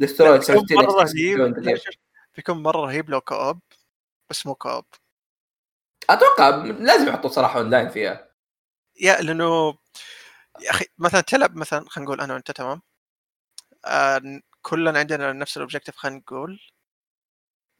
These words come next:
Speaker 2: آه،
Speaker 1: نبي نفس الشخص، ونتسابق عليه.
Speaker 2: يا، نتسابق عليه.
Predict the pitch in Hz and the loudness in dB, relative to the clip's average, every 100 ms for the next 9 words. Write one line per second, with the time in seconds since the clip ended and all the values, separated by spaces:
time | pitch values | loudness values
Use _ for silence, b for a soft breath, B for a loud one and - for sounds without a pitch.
0 | - 131 135 139 135 135 143 147 151 160 | -8 -4 -4 -4 -6 -4 0 2 2 2
1 | 151 127 120 - - 151 139 151 120 110 | 0 -2 -2 -2 2 4 6 6 6 4
2 | - - _ _ _ _ 156 151 127 - | 0 -6 _ _ _ _ 0 2 2 -2
3 | 156 - 143 127 110 113 | -16 -6 -4 -4 -6 -8